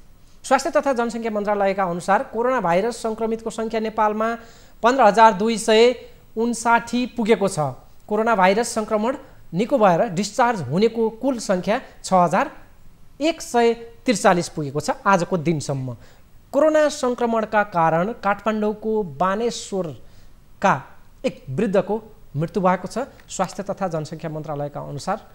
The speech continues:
पन्चासी वर्षका पुरुषको काठमाडौँको एक निजी अस्पतालमा उपचार चल्दै थियो। उपचारकै क्रममा उनको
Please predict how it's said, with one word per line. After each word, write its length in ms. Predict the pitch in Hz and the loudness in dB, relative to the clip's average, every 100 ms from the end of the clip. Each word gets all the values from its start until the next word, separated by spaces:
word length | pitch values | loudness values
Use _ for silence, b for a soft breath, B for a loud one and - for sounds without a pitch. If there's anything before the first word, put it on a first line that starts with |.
| b b | b b
पन्चासी 420 | 202 208 240 - | -4 -2 -2 -4
वर्षका 460 | 202 156 - 165 175 | -6 -6 -6 -8 -8
पुरुषको 480 | - 151 147 - 226 | -8 -6 -6 -8 -10
काठमाडौँको 640 | - 156 165 156 147 220 - | -8 -8 -8 -8 -8 -8 -6
एक 200 | 208 160 | -4 -2
निजी 300 | 147 208 220 | 0 0 -2
अस्पतालमा 560 | 180 - 147 156 147 - - | -8 -10 -8 -8 -8 -10 -8
उपचार 340 | 196 226 240 | -4 0 0
चल्दै 300 | 202 214 214 | 0 -2 0
थियो। 340 | 185 202 196 190 B B | -2 -2 -4 -6 B B
उपचारकै 460 | 208 214 185 170 | 0 2 2 -2
क्रममा 360 | 180 147 143 - - - | -8 -8 -6 -8 -10 -10
उनको 280 | 139 269 | -8 -6